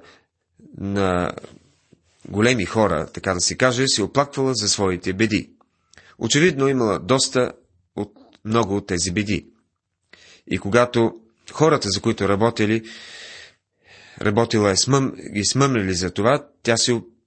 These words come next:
оплакала и отвърнала: „Когато добрият Господ ми изпрати скръб, аз възнамерявам да скърбя.“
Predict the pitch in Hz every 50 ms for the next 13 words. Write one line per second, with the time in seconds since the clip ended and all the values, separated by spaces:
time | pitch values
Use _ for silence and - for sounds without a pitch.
0 | _ _ _ _ _ _ _ _ - - 101 101 - - 135 147 - - 139 139
1 | 143 147 - - - - 110 120 123 117 123 135 139 131 117 95 82 78 - -
2 | - - - _ _ - 110 143 170 170 - 156 143 135 - - 113 107 113 104
3 | 107 147 180 190 165 139 110 117 143 160 - - - - 104 - _ _ - -
4 | - - 110 107 107 107 107 104 104 98 - - 101 - - - 139 139 131 131
5 | 117 - - - 165 180 - - - - _ _ _ _ _ _ _ _ - -
6 | 113 135 139 - - - - 113 120 117 110 127 127 127 123 110 101 92 92 98
7 | 101 98 107 - - - 143 151 151 165 131 -